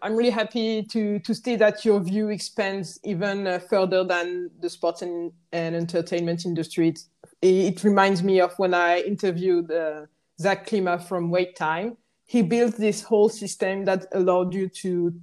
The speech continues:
track and monitor, um, busy places in a stadium so that people wouldn't have to wait for so long when they were going to get a beer or when they were going to the bathroom. And now he used this technology that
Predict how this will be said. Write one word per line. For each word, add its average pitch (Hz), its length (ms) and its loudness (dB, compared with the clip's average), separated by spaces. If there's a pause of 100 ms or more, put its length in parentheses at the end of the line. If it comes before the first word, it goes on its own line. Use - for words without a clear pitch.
track 170 680 0
and 175 360 -4
monitor, 185 640 -4 (420)
um, 165 500 -4 (140)
busy 208 280 6
places 202 840 2
in 180 340 -2
a 175 60 0
stadium 185 540 0
so 170 100 -6
that 156 220 -4
people 165 320 -2
wouldn't 165 260 -2
have 156 220 -4 (100)
to 165 240 0 (300)
wait 185 240 4
for 185 180 2
so 185 160 0
long 196 380 2
when 175 160 0
they 170 100 0
were 165 320 0
going 175 340 -2
to 185 140 -6
get 170 240 2
a - 20 0
beer 233 300 2
or 165 160 2
when 170 320 0
they 170 80 0
were 170 160 2
going 170 220 -2
to 170 240 -2
the 165 100 0
bathroom. 175 640 2 (160)
And 190 180 0
now 190 300 4
he 196 260 -4
used 208 380 -2
this 196 180 -14
technology 180 640 -2
that 170 180 -4